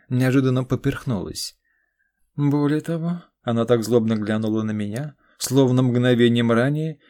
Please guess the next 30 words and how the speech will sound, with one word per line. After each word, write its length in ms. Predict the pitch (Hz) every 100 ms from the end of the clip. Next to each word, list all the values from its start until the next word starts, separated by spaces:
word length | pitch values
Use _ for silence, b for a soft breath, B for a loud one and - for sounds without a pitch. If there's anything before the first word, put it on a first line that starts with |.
| b b b -
я 340 | 151 175 175
на 240 | 151 147
полном 360 | 135 139 131 127
серьезе 800 | 113 127 139 160 139 147 147 143
предлагала 600 | 123 127 113 113 123 131
ее 460 | 135 139 147 143 113
соперницу 720 | - 104 120 131 135 131 160
в 100 | 156
дом 240 | 196 190
пригласить, 800 | - 98 95 92 - 98 95 - B B B -
чаем 360 | - 175 185
с 120 | 185
малиной 380 | 117 101 104 104
напоить, 640 | 104 104 110 104 104 - b b b -
сделать 460 | 127 196 190 -
ей 160 | 170 160
расслабляющий 640 | 151 - 123 127 117 117
массаж 480 | 110 104 - 95 -
ног 400 | 151 185 - - _
и 100 | -
спать 420 | 127 - 185 190
уложить 380 | 113 98 95 95
вместе 380 | 104 117 131 139
с 100 | -
Маратом. 580 | 143 151 - - - - _ _ _ _ _ _ _ _ _ _ _ _ _ -
«Я 80 | 160
что, 240 | 170 - 226
по-твоему, 500 | 123 113 107 101 107
полная 420 | 185 190 202 214
дура?» 320 | 214 294 320